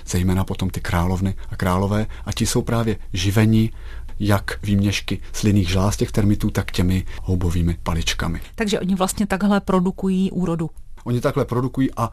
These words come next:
Speaker 1: konzumují úrodu zároveň.
Speaker 2: Určitě to zabralo dlouhou dobu, než se takto složitý proces nebo takto složitá symbioza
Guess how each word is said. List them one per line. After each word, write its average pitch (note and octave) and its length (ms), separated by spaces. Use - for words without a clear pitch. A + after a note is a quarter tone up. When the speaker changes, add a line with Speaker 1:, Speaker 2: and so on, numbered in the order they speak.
Speaker 1:
konzumují G#2+ 580
úrodu G2+ 340
zároveň. E2+ 500
Speaker 2:
Určitě A#3+ 380
to G3 360
zabralo G#3+ 520
dlouhou G#3 580
dobu, F#3 460
než F#3+ 180
se G#3 120
takto F#3+ 540
složitý G3+ 560
proces G3 420
nebo G3 180
takto G3+ 260
složitá G3 440
symbioza G#3+ 560